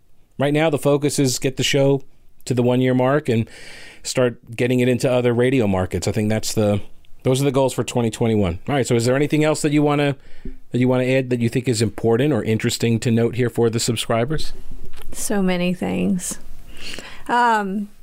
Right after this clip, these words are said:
Speaker 2: just that we really couldn't do it without you. I had written a prepared statement that we,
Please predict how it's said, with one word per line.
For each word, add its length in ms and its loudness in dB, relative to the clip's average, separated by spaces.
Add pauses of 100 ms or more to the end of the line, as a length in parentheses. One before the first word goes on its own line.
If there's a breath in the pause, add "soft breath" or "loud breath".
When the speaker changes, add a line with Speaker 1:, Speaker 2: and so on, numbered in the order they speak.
Speaker 2:
just 260 -4
that 100 0
we 100 2
really 280 0
couldn't 260 -2
do 100 2
it 80 0
without 280 0
you. 120 2
I 80 2
had 140 -2
written 260 0
a 60 -2
prepared 520 -2
statement 680 -4 (180)
that 240 0 (160)
we, 380 0